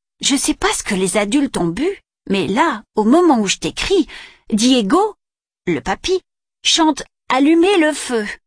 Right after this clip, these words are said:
Je n'ai qu'une envie, que quelqu'un lui obéisse. Allez, je te laisse. Je vais essayer de trouver quelque chose à me mettre dans les oreilles pour dormir en silence. Je crois avoir vu des tampons dans la trousse de toilette de ma mère.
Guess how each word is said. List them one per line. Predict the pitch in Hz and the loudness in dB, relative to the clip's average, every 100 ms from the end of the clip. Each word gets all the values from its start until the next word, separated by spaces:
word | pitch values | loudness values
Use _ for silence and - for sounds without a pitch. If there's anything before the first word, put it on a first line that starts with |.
| _ _ _ _ _ _ _ - | _ _ _ _ _ _ _ -6
Je | - | 2
n'ai | 294 294 | 4 2
qu'une | - - 330 | 0 0 2
envie, | 294 262 208 - - _ _ _ | 2 0 -4 -8 -10 _ _ _
que | - | -4
quelqu'un | 320 - 302 240 - 269 | -2 0 -2 -2 -2 -2
lui | 247 254 208 | 0 0 0
obéisse. | 220 196 160 180 - - _ _ _ _ _ _ _ _ _ _ _ _ _ _ | 0 -2 -4 -6 -8 -12 _ _ _ _ _ _ _ _ _ _ _ _ _ _
Allez, | 254 254 254 240 _ _ _ | -4 -2 -2 -6 _ _ _
je | - | -6
te | 311 | -2
laisse. | 269 262 - - _ _ _ _ _ | 0 -2 -4 -10 _ _ _ _ _
Je | - 269 | -4 -2
vais | 262 | -2
essayer | 254 285 254 | -2 -2 -2
de | 269 262 | -2 -4
trouver | - 254 262 | -4 -4 -2
quelque | 233 220 | -2 -2
chose | 247 285 233 | -2 -2 0
à | 220 | 0
me | 226 | 0
mettre | 247 - 214 | -2 -4 -4
dans | 208 | -4
les | 208 220 | -2 -2
oreilles | 220 240 | -2 -4
pour | 208 190 | -6 -8
dormir | 196 190 185 | -6 -4 -4
en | 190 | -6
silence. | - 233 196 190 - - _ _ _ _ _ _ _ _ _ _ - | -6 -6 -6 -6 -10 -14 _ _ _ _ _ _ _ _ _ _ -6
Je | 320 | -4
crois | - 302 277 | -2 0 0
avoir | 240 262 | 0 -2
vu | 233 262 | -2 -4
des | 233 | -4
tampons | 254 269 226 302 | -2 -2 0 -2
dans | 240 | 0
la | 196 | -2
trousse | 190 226 | -4 -6
de | 185 | -6
toilette | 190 202 190 | -4 -4 -2
de | 202 | -2
ma | 185 170 | 0 0
mère. | 180 190 - | -2 -6 -10